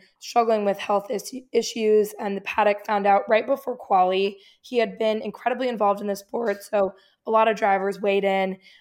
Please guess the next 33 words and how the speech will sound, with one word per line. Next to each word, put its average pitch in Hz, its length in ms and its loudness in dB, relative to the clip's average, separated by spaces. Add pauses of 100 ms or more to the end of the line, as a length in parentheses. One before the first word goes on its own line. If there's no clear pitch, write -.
(120)
Max 226 320 -2
said, 214 320 0
quote, 214 320 -2
"What 214 100 -2
he 214 60 -4
has 196 140 -4
done 247 180 -14
for - 140 -16
my 190 160 -2
career 233 320 -2
so 226 180 -6
far 208 340 2
and 196 120 -4
in 190 100 -6
general 208 300 -4
my 185 160 -4
life, 190 400 0 (400)
it's - 180 -18
really 247 240 0
tough. 202 400 2 (380)
There's 233 180 -4
still 220 160 2
a 208 60 0
race 202 240 -2
ahead, 190 260 4
and 190 80 -2
we're 190 60 -4
gonna 196 160 -4
try 202 160 -6
to 190 80 -2
make 190 200 -4
him 202 120 -10
proud." 185 480 0